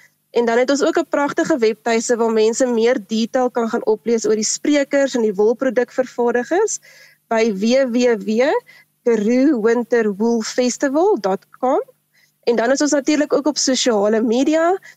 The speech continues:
So, mense kan gerus Middelburg Karoo opsoek en volg op Facebook en Instagram. En dan moet ek ook net laastens noem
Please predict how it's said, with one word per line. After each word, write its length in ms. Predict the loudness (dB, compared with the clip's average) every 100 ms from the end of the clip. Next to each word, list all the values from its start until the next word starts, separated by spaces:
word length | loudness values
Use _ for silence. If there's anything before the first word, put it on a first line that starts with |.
| _
So, 140 | -2
mense 300 | 2 2 0
kan 200 | -2 -2
gerus 440 | 0 0 0 0 -4
Middelburg 720 | -2 0 0 0 0 -2 -4
Karoo 520 | -4 -2 0 0 0 -2
opsoek 500 | -6 -4 -2 -2 -2
en 220 | -2 -4
volg 420 | -4 -2 0 0
op 100 | -4
Facebook 540 | -6 -4 -4 -4 -8 -4
en 120 | -6 -2
Instagram. 720 | -4 -2 -4 -2 0 0 -4 _ _ -20 _ _ _
En 100 | -2
dan 120 | 0
moet 180 | 0 0
ek 120 | 0
ook 220 | 0 0
net 200 | 0 0
laastens 560 | 0 0 0 -2 -2 0
noem 340 | 0 2 0